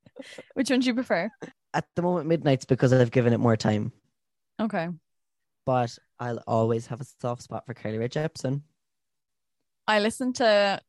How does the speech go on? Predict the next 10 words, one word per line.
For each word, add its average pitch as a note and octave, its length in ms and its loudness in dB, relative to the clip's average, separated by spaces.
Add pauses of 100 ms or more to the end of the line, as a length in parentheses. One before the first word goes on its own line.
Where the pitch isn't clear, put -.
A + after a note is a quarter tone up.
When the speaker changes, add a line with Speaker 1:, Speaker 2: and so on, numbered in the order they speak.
Speaker 1:
the G3 100 0
on-, F#3+ 260 -4
the, G3 120 0
like, F3+ 240 -4
sh-, - 180 -18 (220)
only F#3+ 200 -4
thirteen G#3 460 -6
tracks A3 340 -2
of A3 160 -8
Midnights A3+ 640 -6